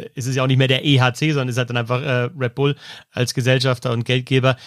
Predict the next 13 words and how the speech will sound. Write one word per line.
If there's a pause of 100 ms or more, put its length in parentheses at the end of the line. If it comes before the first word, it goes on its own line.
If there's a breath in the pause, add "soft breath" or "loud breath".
(160 loud breath)
Also
dass
da
einfach
so
oft
auch (160)
die,
die
Teamnamen
und
die
Eigentümerverhältnisse